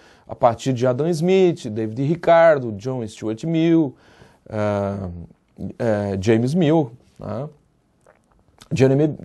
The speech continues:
tí-, tínhamos as ideias de Jeremy Bentham, já referidas pra vocês. Ah, e é, é, o fato é que nós entramos no século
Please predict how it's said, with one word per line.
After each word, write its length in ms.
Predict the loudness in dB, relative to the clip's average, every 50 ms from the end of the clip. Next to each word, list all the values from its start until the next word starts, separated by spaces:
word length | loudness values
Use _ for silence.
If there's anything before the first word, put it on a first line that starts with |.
| -6
tí-, 280 | 0 2 2 2 2 -2 -4
tínhamos 300 | 0 2 2 2 4 2
as 160 | 2 2 2
ideias 420 | 0 2 2 2 4 4 2 0 0
de 160 | -4 -6 -2
Jeremy 320 | -2 0 0 0 -2 -2
Bentham, 640 | 0 2 2 2 4 2 2 0 -2 -4 -4 -4 -8
já 160 | -2 -2 -2
referidas 640 | -2 -2 -4 -4 -4 -2 0 2 2 2 2 0 -4
pra 160 | -4 -10 -8
vocês. 640 | -4 -4 -4 -6 -2 -2 0 0 0 0 -2 -6 -18 _ _ _ -20 -20 -20 -20 -20 -20 _ _ _ _ _ -14
Ah, 500 | -10 -8 -6 -6 -6 -6 -8 -8 -10 -12 -12 -14 -16 -18 _ _ _ _ _ _ _ _ _ _ _ _ 0
e 100 | 2 2
é, 420 | 4 4 4 2 2 0 -2 -4
é, 40 | -2
o 140 | -2 -2 -2
fato 420 | -2 2 2 4 4 4 2 -2
é 80 | -4 -4
que 260 | -4 -4 -2 0 0
nós 260 | 2 2 2 2 4
entramos 840 | 4 2 2 0 -4 -2 2 2 4 4 4 2 0 -4 -6 -6 -8
no 160 | -8 -6 -6
século 720 | -6 -4 0 4 4 2 2 2 -2 -2 0 0 0 -2